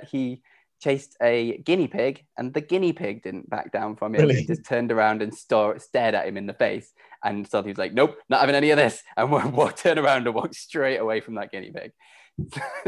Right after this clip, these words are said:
Speaker 1: So I don't see him winning any puppy rumbles, <laughs> unfortunately.
Speaker 2: Oh.
Speaker 1: Um, but A E W kind of already did it with their,
Speaker 2: Yeah.
Speaker 1: what was the, what did they call that thing?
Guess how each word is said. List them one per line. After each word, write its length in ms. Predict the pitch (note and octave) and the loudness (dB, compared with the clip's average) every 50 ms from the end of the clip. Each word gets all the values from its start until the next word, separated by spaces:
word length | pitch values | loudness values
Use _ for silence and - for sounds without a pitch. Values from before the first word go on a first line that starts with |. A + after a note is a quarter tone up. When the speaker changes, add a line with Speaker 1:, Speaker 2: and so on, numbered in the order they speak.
| D3+ D3 - _ _ - - - _ - | -8 -8 -10 _ _ -18 -18 -14 _ 0
Speaker 1:
So 120 | A#2+ B2 | 2 2
I 80 | B2+ C3 | 2 4
don't 260 | D3 D#3 D3+ D3+ D3 | 4 4 4 4 2
see 140 | - C3+ A#2+ | -2 0 0
him 120 | A#2 A2+ G#2+ | 0 0 0
winning 240 | G2+ G#2 G#2 G#2 | -2 -2 -2 -2
any 180 | G#2 G2+ G2+ G2 | -2 -2 -2 -4
puppy 280 | - G2+ G2+ - G#2+ G2+ | -4 -6 -6 -6 -4 -4
rumbles, 480 | G2 G2+ G#2 - A2+ - - D3 - | -4 -4 -2 -2 -2 -2 -2 -6 -6
<laughs> 60 | D#3+ | -6
unfortunately. 680 | G3+ A3+ - - - - - - - A#2 - - - F3 | -6 -4 -2 -2 -2 -2 -4 -8 -8 -8 -8 -4 -2 -2
Speaker 2:
Oh. 240 | F2+ E2+ E2 D#2+ D#2+ D#2 - _ - - | 0 0 0 0 -2 -6 -10 _ -2 2
Speaker 1:
Um, 420 | D3+ D3+ D3+ D#3 D#3 D3+ - - - | 4 6 6 6 4 2 -4 -2 2
but 180 | G3 - - | 2 2 4
A 140 | - G3+ G#3+ | 4 4 4
E 20 | G#3+ | 4
W 260 | A3+ A3 A#3 A3+ A3 | 4 2 2 -2 0
kind 220 | - A3+ G#3+ G#3 | 0 0 2 2
of 80 | G3 G#3 | 2 2
already 240 | G#3+ G#3+ G#3+ A3 A3 | 4 2 2 0 0
did 140 | C4 - | -2 0
it 120 | - - - | 0 -2 -2
with 140 | - A#2 - | -4 -4 0
their, 300 | B2 B2+ B2+ B2+ B2+ - _ _ - | 2 2 2 2 0 -2 _ _ 0
Speaker 2:
Yeah. 200 | - - - - | 4 4 4 4
Speaker 1:
what 80 | - - | 4 0
was 140 | G3+ G3 _ _ - | -4 -8 _ _ -6
the, 120 | A3 F3 - | -6 -6 -2
what 160 | - G3+ G3+ | 0 -2 -2
did 120 | G#3 G#3 G#3+ | -2 -2 0
they 200 | G#3+ G#3+ A3 A3 | 2 2 0 0
call 280 | - - A3+ A#3 A#3 | 2 2 4 4 6
that 240 | A#3+ B3 A#3+ - - | 4 4 2 2 0
thing? 140 | - B3+ | -2 -2